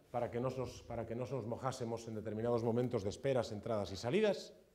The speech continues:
Y tenemos la situación actual que podemos ver en esta, en esta imagen. El edificio antiguo, el edificio nuevo, que no están conectados adecuadamente, un patio magnífico sobre el que hemos trabajado,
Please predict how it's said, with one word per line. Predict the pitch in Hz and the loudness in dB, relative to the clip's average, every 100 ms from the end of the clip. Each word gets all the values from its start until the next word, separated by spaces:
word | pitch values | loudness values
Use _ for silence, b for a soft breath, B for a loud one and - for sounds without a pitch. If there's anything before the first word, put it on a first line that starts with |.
| _ _ _ _ _ _ _ _ b b b b b 160 | _ _ _ _ _ _ _ _ b b b b b 0
Y | |
tenemos | - 170 214 185 | 4 8 8 8
la | 160 | 6
situación | 127 131 156 160 | 4 2 2 2
actual | 143 - 175 190 196 - B B _ | 2 6 8 8 6 -4 B B _
que | 135 | 2
podemos | 127 135 143 123 | 6 8 8 10
ver | 143 143 - - - | 10 10 6 -6 -10
en | 120 131 | -2 0
esta, | 127 - 123 123 120 120 117 | 2 6 8 8 8 4 2
en | 131 | 0
esta | 131 135 | 2 4
imagen. | 127 - 101 95 | 6 4 0 -2
El | 113 | -2
edificio | 110 113 185 170 151 | 0 2 2 4 6
antiguo, | 139 147 226 214 226 233 - - | 6 6 4 6 6 4 -10 -16
el | - | -8
edificio | 98 98 117 123 | -8 -4 0 4
nuevo, | 147 220 226 226 - | 10 10 10 8 2
que | - 127 | -4 6
no | 170 | 8
están | 160 - 139 117 | 8 8 4 4
conectados | 107 104 143 120 110 | 2 2 4 4 2
adecuadamente, | 95 90 98 131 208 214 214 220 B B - | -4 -4 -2 0 2 2 0 -2 B B -6
un | 160 151 | -4 6
patio | 160 147 131 120 117 | 8 8 4 0 -2
magnífico | 113 113 185 185 135 110 | -4 0 0 0 -2 -4
sobre | 101 95 92 | -8 -6 -4
el | 95 | -2
que | 131 | -2
hemos | 131 | -2
trabajado, | - 120 - 156 127 107 | 0 0 4 6 4 2